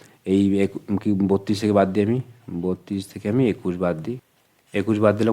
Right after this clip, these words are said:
কত হয়? এক, এক, তাহলে এগারো না? এবার দেখো, এগারো আর একুশ যোগ করলে কত হয়? বত্রিশ হয়, সহজ অঙ্ক।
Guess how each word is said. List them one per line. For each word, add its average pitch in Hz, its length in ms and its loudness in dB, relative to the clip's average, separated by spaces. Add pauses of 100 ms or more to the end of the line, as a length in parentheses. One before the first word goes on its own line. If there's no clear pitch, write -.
কত 123 160 4
হয়? 170 160 4 (760)
এক, 139 120 4 (380)
এক, 80 100 -10 (120)
তাহলে 95 240 0
এগারো 113 260 4
না? 170 60 4 (500)
এবার 90 240 4
দেখো, 80 180 -8 (200)
এগারো 92 280 2 (140)
আর 98 60 4 (100)
একুশ 101 240 0
যোগ 98 100 0
করলে 110 180 -2
কত 139 140 4
হয়? 95 160 2
বত্রিশ 123 360 -2
হয়, 151 160 4 (340)
সহজ 107 280 4
অঙ্ক। 110 140 2